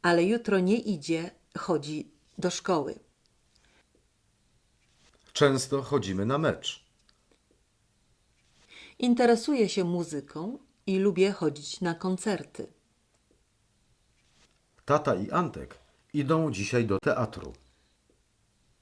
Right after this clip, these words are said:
Speaker 1: Teodor nigdy nie chodzi do biblioteki.
Speaker 2: Marta lubi chodzić do parku.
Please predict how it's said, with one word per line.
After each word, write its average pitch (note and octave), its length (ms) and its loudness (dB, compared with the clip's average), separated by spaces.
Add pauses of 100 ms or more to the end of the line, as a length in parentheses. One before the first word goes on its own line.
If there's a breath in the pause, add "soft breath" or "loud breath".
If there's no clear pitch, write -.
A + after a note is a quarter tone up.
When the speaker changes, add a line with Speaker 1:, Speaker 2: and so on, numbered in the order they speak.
(720)
Speaker 1:
Teodor A3+ 480 2
nigdy F#3 300 2
nie F#3 140 0
chodzi D#3+ 260 -4
do F3 120 0
biblioteki. F3+ 920 -4 (2000)
Speaker 2:
Marta B2+ 460 2
lubi G#2 320 -4
chodzić - 520 -8
do D3+ 100 4
parku. - 460 -2